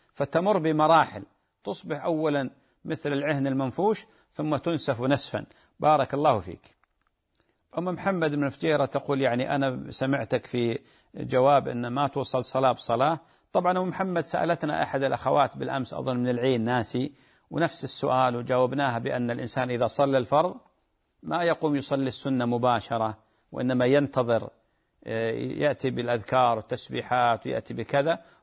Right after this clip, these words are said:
وبعدين يصلي السنة، إلا إذا كان مثلا مضطر للخروج يخرج، يخرج،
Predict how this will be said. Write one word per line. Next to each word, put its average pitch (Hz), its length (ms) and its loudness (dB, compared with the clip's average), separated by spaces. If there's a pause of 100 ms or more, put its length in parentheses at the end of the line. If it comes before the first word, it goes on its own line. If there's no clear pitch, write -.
وبعدين 175 280 2
يصلي 135 300 0
السنة، 110 360 -6 (520)
إلا 190 200 2
إذا 165 200 2
كان 147 320 0
مثلا 127 420 -2 (260)
مضطر 143 400 0
للخروج 135 580 -2
يخرج، 110 320 0 (1120)
يخرج، 139 400 -2